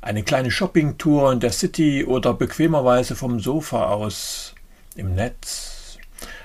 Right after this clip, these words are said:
Eine neue Netflix-Serie streamen. Die Nachrichtenlage sondieren. Was ist gerade los in der Welt kurz vor der Apokalypse? Ein bisschen mit meinen virtuellen Freunden in den sozialen Netzwerken chatten.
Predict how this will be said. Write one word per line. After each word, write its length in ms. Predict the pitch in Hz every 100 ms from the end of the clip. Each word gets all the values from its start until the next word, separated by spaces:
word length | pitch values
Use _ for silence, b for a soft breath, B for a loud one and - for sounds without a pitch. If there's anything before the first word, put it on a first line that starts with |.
| B
Eine 160 | 156 156
neue 240 | 165 175
Netflix-Serie 960 | 165 - - 139 120 - - 113 107 101
streamen. 840 | - - 139 127 113 104 104 95 - - - - - - - _ -
Die 80 |
Nachrichtenlage 1000 | 95 101 110 123 - - 120 117 117 113
sondieren. 840 | 110 120 113 117 113 120 113 110 101 B B -
Was 140 | 98
ist 120 | 107
gerade 320 | - 104 104 110
los 420 | 113 165 190 -
in 120 | 120
der 160 | 110 107
Welt 420 | 110 110 101 -
kurz 240 | 135 -
vor 160 | - 120
der 140 | 113
Apokalypse? 800 | - - 123 110 113 - - 107 - - - - - - - B B B
Ein 140 | 147
bisschen 420 | 202 185 - 190
mit 180 | 175 165
meinen 400 | 151 151 156 147
virtuellen 640 | 151 160 160 135 147 147
Freunden 680 | - 117 123 165 170 156 131
in 120 | 120
den 120 | 117
sozialen 540 | 110 104 - 127 131 127
Netzwerken 720 | 156 175 - 117 104 95 104
chatten. 560 | - 113 107 117 110